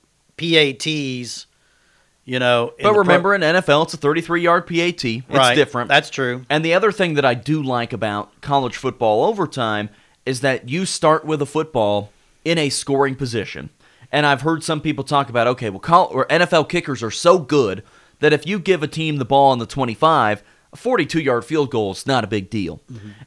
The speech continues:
Speaker 2: And so I would be okay with them maybe backing it up another ten.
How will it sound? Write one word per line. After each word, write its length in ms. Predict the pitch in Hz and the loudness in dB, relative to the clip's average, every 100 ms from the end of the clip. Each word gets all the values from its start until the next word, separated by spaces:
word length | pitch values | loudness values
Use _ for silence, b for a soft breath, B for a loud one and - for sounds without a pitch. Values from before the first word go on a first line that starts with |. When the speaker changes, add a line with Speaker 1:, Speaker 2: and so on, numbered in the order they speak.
| - | -4
Speaker 2:
And 160 | 156 | -2
so 420 | 147 160 147 143 - | 0 6 6 6 2
I 140 | 208 277 | 2 2
would 260 | 196 220 | 2 -2
be 140 | 180 143 | 2 0
okay 300 | 123 131 117 | 0 -2 -2
with 180 | 107 - | -4 -4
them 340 | 113 104 98 | -4 -4 -10
maybe 240 | - 135 131 | -6 -4 -2
backing 420 | 123 120 120 117 | 0 0 0 -6
it 80 | 113 | -4
up 140 | 113 | -4
another 220 | 117 113 107 | -4 -6 -8
ten. 400 | - 104 82 | -10 -10 -10